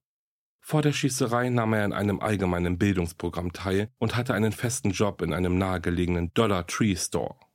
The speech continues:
Zwei Monate vor der Schießerei an der Stoneman Douglas School erhielt das F B I einen Hinweis von einer nicht identifizierten Person über den öffentlichen Telefondienst.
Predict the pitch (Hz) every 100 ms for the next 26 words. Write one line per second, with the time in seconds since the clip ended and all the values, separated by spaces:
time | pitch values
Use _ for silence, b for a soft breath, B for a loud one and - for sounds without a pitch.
0 | _ _ _ _ _ _ _ _ - 139
1 | 147 120 98 98 95 120 123 127 - 107
2 | 92 - 92 - 90 92 92 95 92 -
3 | - 92 90 90 92 90 92 - - 104
4 | 110 - 131 127 127 127 123 - - -
5 | 107 98 104 104 98 107 87 85 - -
6 | 95 92 92 90 95 107 - 101 92 85
7 | 92 - 85 - 90 69 - 87 101 104
8 | 110 143 139 135 135 131 123 101 95 101
9 | - 101 98 - 90 85 - - - -